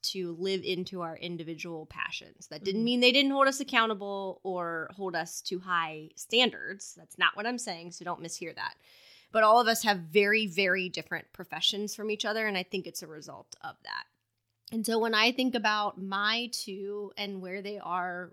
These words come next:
Speaker 1: right now, I would say that for Sam, I would like him to find a path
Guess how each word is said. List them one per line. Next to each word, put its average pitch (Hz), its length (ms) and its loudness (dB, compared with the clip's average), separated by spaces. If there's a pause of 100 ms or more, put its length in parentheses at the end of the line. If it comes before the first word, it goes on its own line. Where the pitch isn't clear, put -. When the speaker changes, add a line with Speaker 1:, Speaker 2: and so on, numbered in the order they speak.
Speaker 1:
right 185 240 -8
now, 175 500 -2 (800)
I 214 220 10
would 240 280 -2
say 196 480 0
that 180 400 -4 (680)
for 196 640 2 (120)
Sam, 269 960 2
I 220 280 8
would 208 460 -4
like 202 340 0
him 208 480 -6 (160)
to 180 580 -6 (120)
find 220 480 4
a 208 60 -2
path 185 520 0